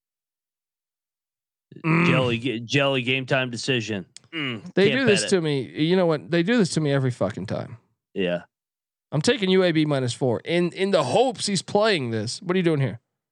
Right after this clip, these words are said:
Speaker 2: Both teams coming off a loss too. I mean, North Texas lost a home game. Uh, I'm on, I'm on the mean green here.
Speaker 1: Yeah.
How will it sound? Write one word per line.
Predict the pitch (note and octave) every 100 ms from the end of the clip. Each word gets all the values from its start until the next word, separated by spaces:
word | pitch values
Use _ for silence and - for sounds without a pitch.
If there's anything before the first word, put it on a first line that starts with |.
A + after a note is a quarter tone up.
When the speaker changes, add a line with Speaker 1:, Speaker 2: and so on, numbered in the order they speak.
| _ _ _ _ _ -
Speaker 2:
Both | A#2 E3+ F#3+
teams | A#3 E3
coming | G3+ G#3
off | G3+ E3
a |
loss | C#3 E3 E3 -
too. | - C#3 B2+
I | F#2
mean, | G2+ G#2
North | A#2 B2+
Texas | C#3 C#3 B2+ B2
lost | C3 C3 -
a |
home | G#2+ B2+
game. | C3 C3 C3 B2+ B2+ -
Uh, | A#2 A#2 A#2+
I'm | D#3 F4
on, | C#4 G#3+
I'm | A3 B3+
on | D4
the | A3
mean | F#3 D#3+
green | B2 C3 G2
here. | F2 E2+ - _ _ _ _ _ _ _ _ _ _ _ -
Speaker 1:
Yeah. | A#2 A2+ F#2